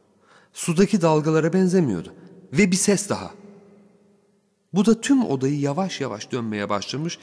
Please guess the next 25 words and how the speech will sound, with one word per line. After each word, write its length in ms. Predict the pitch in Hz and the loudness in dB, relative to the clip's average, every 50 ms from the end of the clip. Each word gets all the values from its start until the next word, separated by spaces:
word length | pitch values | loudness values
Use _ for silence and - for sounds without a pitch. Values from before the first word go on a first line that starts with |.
| - - - - - | -18 -20 -10 -2 0
ve 60 | 214 | 2
hızlanacakmış 760 | 196 175 190 175 175 208 202 190 170 214 208 208 - 147 - | 2 2 2 2 2 2 2 4 4 2 0 0 -2 -4 -4
gibiydi. 400 | - - 95 101 98 90 90 85 - - - - _ _ _ _ _ _ _ _ _ _ _ - | -4 -6 -6 -8 -8 -8 -10 -12 -16 -18 -20 -20 _ _ _ _ _ _ _ _ _ _ _ -4
Resmen 520 | 117 185 233 269 247 - - 196 202 214 | 0 2 2 2 0 0 0 0 0 0
"Hızlanacağım." 720 | 190 160 156 139 135 151 170 180 185 175 214 233 247 226 185 | -2 -4 -4 -4 -2 0 2 4 4 6 6 6 4 4 2
diyordu 340 | 135 107 92 82 82 78 - - - - - - - - | 0 0 -4 -6 -8 -12 -14 -16 -20 -20 -20 -20 -18 -10
ama 200 | - 143 151 143 | -8 -8 -6 -4
bir 60 | 185 | -6
türlü 280 | 190 - 139 117 123 139 | -6 -4 -4 -6 -4 -4
hızlanmıyordu. 600 | 143 156 156 143 180 180 170 151 123 92 82 80 - - - - - _ _ _ _ _ _ _ _ _ _ _ _ _ _ _ _ _ _ _ _ - | -4 -4 -4 -2 -2 -2 -2 -2 -6 -8 -10 -14 -18 -20 -20 -20 -20 _ _ _ _ _ _ _ _ _ _ _ _ _ _ _ _ _ _ _ _ -8
Bütün 240 | 135 160 175 - 254 | -6 -4 0 0 0
odayı 380 | 226 - 131 127 147 165 156 | 0 0 -2 -2 -2 -4 -4
bir 80 | 165 160 | -4 -4
çember 420 | - - 165 170 170 170 202 196 | -4 -2 -2 0 0 0 0 0
gibi 240 | 165 135 135 123 123 | 0 -2 -4 -6 -4
dolaşıyordu. 580 | 117 107 98 95 90 - - 92 82 80 - - - _ _ _ _ _ _ _ _ _ _ _ _ _ _ - | -4 -4 -4 -4 -6 -10 -12 -14 -14 -14 -16 -20 -20 _ _ _ _ _ _ _ _ _ _ _ _ _ _ 0
Ve 140 | 175 190 156 | 0 2 2
başka 340 | 165 160 151 - - 156 135 | 2 0 0 0 -2 -4 -4
bir 60 | 123 | -4
ses 320 | - - 110 101 - - | -4 -6 -8 -8 -8 -10
daha. 220 | 101 90 - - - _ _ _ _ - | -12 -14 -14 -16 -20 _ _ _ _ -14
Sonra 400 | - - - 202 214 220 208 175 | -4 0 2 4 4 4 4 2
bir 80 | 202 - | 0 0
tane 320 | - 175 151 123 110 101 | 0 0 0 -2 -2 -4
daha. 260 | 101 92 95 92 - | -6 -10 -12 -14 -18